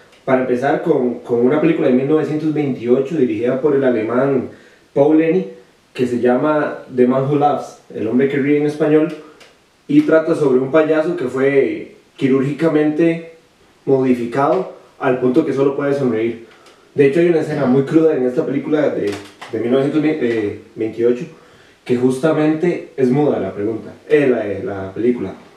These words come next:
Y se ve en una escena donde este, este chaval está como llorando y aún así está sonriendo, entonces es como muy fuerte.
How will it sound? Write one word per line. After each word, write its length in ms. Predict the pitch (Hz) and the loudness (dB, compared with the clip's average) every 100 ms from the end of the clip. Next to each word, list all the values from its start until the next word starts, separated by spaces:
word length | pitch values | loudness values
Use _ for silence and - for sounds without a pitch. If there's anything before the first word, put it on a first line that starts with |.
| _ - - - - _ _ _ | _ -20 -20 -20 -20 _ _ _
Y 380 | 165 190 208 - - | 4 4 0 -8 -8
se 220 | - 131 | 0 2
ve 340 | 131 151 160 | 4 2 2
en 100 | 160 | 0
una 120 | 147 151 | 2 2
escena 200 | 160 160 | 2 2
donde 340 | 151 127 120 | 2 2 2
este, 520 | 123 - 160 127 95 - - | 2 0 0 0 -2 -10 -10
este 240 | 123 117 131 | -8 -6 -4
chaval 380 | 151 127 143 151 | 0 0 2 0
está 220 | - 165 | 0 -4
como 240 | 156 160 139 | 2 2 2
llorando 460 | 127 143 196 208 - - _ _ - | 2 2 0 -6 -12 -20 _ _ 2
y 80 | |
aún 140 | 123 123 | 4 4
así 160 | 135 | -2
está 160 | 147 151 | -2 0
sonriendo, 560 | 165 160 120 120 139 107 | 0 2 2 2 0 -2
entonces 320 | 104 113 120 | -6 -4 -2
es 200 | 127 - | -4 -4
como 380 | 156 139 104 - - - - - - | -2 0 -2 -6 -18 -20 -20 -20 -2
muy 180 | 135 | 0
fuerte. 420 | 127 156 156 - | 2 2 0 -8